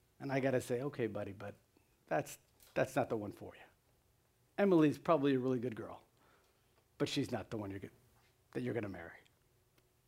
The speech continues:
I'm fairly certain of that. You're in kindergarten." Sometimes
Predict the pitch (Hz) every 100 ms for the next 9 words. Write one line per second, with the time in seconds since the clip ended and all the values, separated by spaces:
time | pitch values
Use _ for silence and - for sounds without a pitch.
0 | _ - 117 170 143 135 - 127 110 95
1 | 92 - - _ - 135 123 113 127 101
2 | - - - - - - - - - -
3 | - - - - - - - - _ -
4 | - _ _ _ _ _ - 170 175 190
5 | 185 190